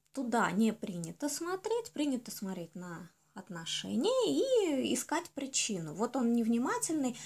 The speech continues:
я ему сказала, а он вот это не сделал. А я вот хочу, чтобы он был внимательным. Ерунда. А, нужно спрашивать себя, чего именно не хватает мне в интимной близости, и начинать разговор с партнером в эту сторону.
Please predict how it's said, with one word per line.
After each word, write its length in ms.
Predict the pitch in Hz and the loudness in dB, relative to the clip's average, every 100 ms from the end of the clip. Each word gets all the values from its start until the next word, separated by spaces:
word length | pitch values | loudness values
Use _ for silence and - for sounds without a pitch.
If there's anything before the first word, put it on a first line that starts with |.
| - | -10
я 80 | 226 | -6
ему 160 | 226 226 | -4 -4
сказала, 600 | - 233 269 359 311 214 | -4 -2 2 2 2 2
а 20 | |
он 160 | 254 240 | 2 0
вот 160 | 220 | 0
это 180 | 220 226 | -2 2
не 180 | 220 220 | 2 2
сделал. 340 | 196 170 170 | 0 -6 -4
А 100 | 180 | 0
я 140 | 254 381 | 2 2
вот 140 | - | 2
хочу, 220 | 233 220 | -2 -2
чтобы 220 | - 208 | -4 -4
он 120 | 247 254 | -2 -2
был 120 | 233 | 0
внимательным. 640 | 220 214 165 - - - - - - - - _ _ _ _ | 2 0 -2 -8 -18 -20 -18 -14 -14 -16 -20 _ _ _ _
Ерунда. 680 | 233 220 196 185 175 185 262 466 494 - - - | -4 -2 -2 -4 -6 -2 -2 -2 -4 -12 -20 -12
А, 580 | 214 202 190 185 185 185 | -6 -4 -2 -2 -4 0
нужно 520 | 208 240 220 220 175 | 2 4 2 0 -4
спрашивать 560 | 175 - 202 196 - - | -6 -6 -4 -4 -6 -6
себя, 340 | - 220 320 - - | -6 -4 -4 -4 -10
чего 320 | - 220 247 | -8 -2 -2
именно 560 | 240 - 247 226 190 185 | -2 -4 0 2 0 -2
не 160 | 175 | -8
хватает 560 | - 196 - 180 165 - | -10 -12 -10 -12 -12 -10
мне 200 | 196 285 | -6 -2
в 60 | 247 | -2
интимной 440 | 196 - 185 180 | -2 -4 -6 -6
близости, 680 | 175 226 320 359 - 381 381 - _ | -6 -4 -4 -4 -6 -8 -12 -16 _
и 80 | 226 | -4
начинать 480 | 220 220 233 214 208 | -4 -2 -2 -4 -6
разговор 440 | 190 - 196 190 | -12 -10 -10 -8
с 40 | - | -12
партнером 600 | 175 - 208 254 339 285 | -18 -14 -8 -6 -4 -4
в 80 | 185 | -6
эту 240 | 196 214 | -8 -12
сторону. 460 | - - 180 - | -16 -18 -18 -18